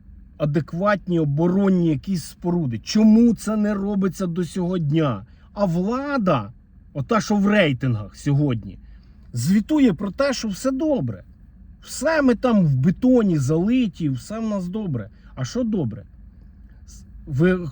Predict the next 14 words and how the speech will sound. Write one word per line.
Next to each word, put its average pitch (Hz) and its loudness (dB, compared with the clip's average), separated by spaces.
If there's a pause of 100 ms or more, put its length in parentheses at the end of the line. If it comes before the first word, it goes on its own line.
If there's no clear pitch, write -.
ну, 190 2
ви, 151 2
е, 175 0
ті, 185 -2
що 208 -2
при 190 2
владі, 135 0
ті, 180 -8
що 170 -4
розказують 175 -4
на 156 -4 (160)
ці - -8
казки, 156 -6
ви 160 0